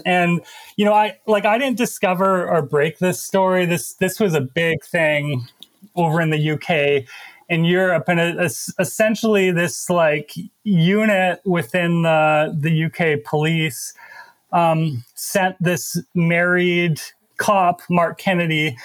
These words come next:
undercover in a radical climate change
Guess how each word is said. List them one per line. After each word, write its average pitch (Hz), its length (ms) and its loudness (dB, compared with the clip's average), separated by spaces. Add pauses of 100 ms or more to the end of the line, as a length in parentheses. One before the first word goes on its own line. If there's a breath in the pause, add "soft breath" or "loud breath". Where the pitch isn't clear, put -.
(360 loud breath)
undercover 165 840 0
in 170 240 -2
a 156 60 2
radical 151 480 0
climate 151 500 0
change 143 720 -6